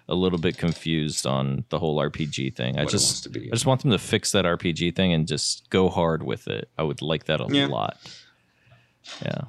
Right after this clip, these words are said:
Speaker 2: It's just, you know, uh, Knights of the Old Republic has the, the space to do that R P G, what we, we talked about before.
Speaker 1: Mm-hmm.
Speaker 2: Um, of it's, uh, it's hard to R P G in that, in the space between episode three and four because you can't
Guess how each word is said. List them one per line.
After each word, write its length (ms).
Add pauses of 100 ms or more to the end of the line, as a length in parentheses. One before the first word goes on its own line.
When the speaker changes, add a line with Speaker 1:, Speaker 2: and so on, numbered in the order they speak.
Speaker 2:
It's 160
just, 280
you 120
know, 240
uh, 300
Knights 240
of 40
the 60
Old 140
Republic 360
has 220
the, 380 (1400)
the 100
space 480
to 120
do 220
that 160
R 140
P 140
G, 420 (340)
what 160
we, 200 (160)
we 100
talked 240
about 160
before. 240
Speaker 1:
Mm-hmm. 280 (440)
Speaker 2:
Um, 680
of 560 (840)
it's, 680
uh, 280
it's 260
hard 220
to 60
R 160
P 120
G 560 (640)
in 160
that, 340
in 160
the 80
space 300
between 300
episode 300
three 140
and 100
four 180
because 260
you 60
can't 320